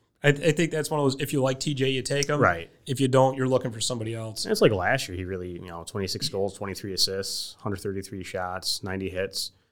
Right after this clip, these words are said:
Speaker 2: So he does pretty good in all categories, but again, how long is that gonna actually stay there?
Speaker 1: Right. And the cap to have in that group is Vrana.
Speaker 2: Oh, definitely.
Speaker 1: There's no doubt about it.
Speaker 2: Abs-,
Speaker 1: I think he's
Speaker 2: absolutely.
Speaker 1: only gonna get better.
Speaker 2: He's got dual eligibility as well.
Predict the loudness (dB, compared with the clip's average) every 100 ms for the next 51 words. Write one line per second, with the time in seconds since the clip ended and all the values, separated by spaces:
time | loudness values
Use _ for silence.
0 | _ _ 0 8 8 8 4 4 4 0
1 | 0 -4 -4 -8 -10 -8 -2 -2 -2 -6
2 | -8 -8 -6 -4 -4 -8 -12 -14 -12 -12
3 | -10 -6 -6 -6 -14 _ _ _ 2 6
4 | 6 6 2 0 4 6 4 2 -4 -8
5 | -8 0 0 0 -8 _ _ 4 6 6
6 | 2 4 6 8 8 6 4 0 0 -4
7 | -8 -10 2 2 4 2 4 6 4 4
8 | -2 -4 2 2 0 -14 _ -4 0 0
9 | 2 2 0 0 -4 -4 -6 -4 0 0
10 | 0 -2